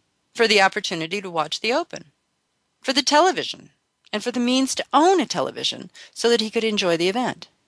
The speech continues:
And he was absolutely baffled as to how that had happened.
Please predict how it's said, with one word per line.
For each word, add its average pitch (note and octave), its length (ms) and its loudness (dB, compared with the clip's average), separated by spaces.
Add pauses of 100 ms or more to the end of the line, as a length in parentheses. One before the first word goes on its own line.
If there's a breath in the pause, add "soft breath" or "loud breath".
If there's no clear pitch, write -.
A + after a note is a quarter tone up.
(920)
And D#3 120 -2
he D#3 100 2
was D3+ 260 -4
absolutely D#3 800 2
baffled C3 840 -2 (180)
as C#3+ 140 -6
to D#3 80 0
how C#3+ 160 4
that A#2+ 160 -2
had A#2+ 80 -6
happened. - 440 -10